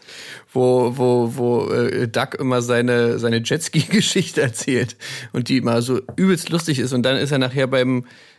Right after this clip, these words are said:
ähm, bei so einem Arbeitswochenende mit Carrie und soll halt vor Carries Arbeitskollegen diese Geschichte so,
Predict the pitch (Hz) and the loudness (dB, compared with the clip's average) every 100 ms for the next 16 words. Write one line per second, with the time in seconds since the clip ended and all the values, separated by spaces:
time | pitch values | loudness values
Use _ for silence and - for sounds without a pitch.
0 | _ - 127 123 123 120 120 117 - 120 | _ -4 0 2 2 2 2 0 0 0
1 | 120 123 120 120 117 117 135 147 131 127 | 0 2 2 2 2 0 0 0 0 -2
2 | 131 101 131 123 117 - 147 139 135 - | -2 0 2 2 0 0 0 2 0 0
3 | 131 127 123 131 131 - 117 131 127 123 | -2 0 2 2 2 0 -2 0 0 -4
4 | - 131 120 139 131 - 131 135 - 120 | -4 -2 0 0 -2 -2 -2 -2 -2 0
5 | 123 123 120 120 113 151 - 123 123 117 | 0 0 0 -2 -2 -4 -2 0 0 0